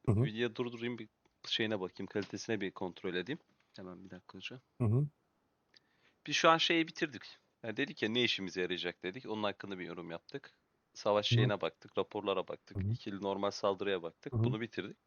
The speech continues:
Speaker 2: Şimdi yetenek ağacına geçelim.
Speaker 1: Hı hı.
Speaker 2: Bu çünkü detaylı bir konu abi. Bu, e, çok önemli bir konu.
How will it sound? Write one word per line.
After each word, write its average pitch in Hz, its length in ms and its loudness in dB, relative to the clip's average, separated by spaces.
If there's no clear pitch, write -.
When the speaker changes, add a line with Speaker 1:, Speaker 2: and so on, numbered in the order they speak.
Speaker 2:
Şimdi 214 180 -2
yetenek 160 300 8
ağacına 151 320 8
geçelim. 139 360 4
Speaker 1:
Hı 113 40 6
hı. 139 80 4
Speaker 2:
Bu 151 60 2
çünkü 165 200 2
detaylı 120 380 10
bir 85 60 -4
konu 90 180 2
abi. 82 260 2
Bu, 117 180 0
e, 117 120 8
çok - 260 2
önemli 92 280 8
bir 80 60 -2
konu. 85 260 -6